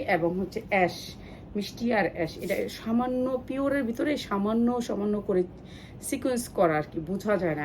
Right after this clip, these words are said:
একবার হালকা, শুধু খালি চোখে দেখলে বোঝা যায় চিকচিক করতেছে। ঠিক আছে, চিকচিক করতেছে। একটা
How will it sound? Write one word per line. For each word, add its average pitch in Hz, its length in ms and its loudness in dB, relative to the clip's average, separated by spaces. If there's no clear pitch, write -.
একবার 175 220 -2
হালকা, 175 280 2
শুধু 247 200 -2
খালি 208 180 0
চোখে 226 260 -2
দেখলে 202 260 -2
বোঝা 180 200 2
যায় 214 180 4
চিকচিক 214 360 -6
করতেছে। - 360 -4
ঠিক 339 180 -4
আছে, - 120 0
চিকচিক 240 360 -6
করতেছে। 175 360 -6
একটা - 180 0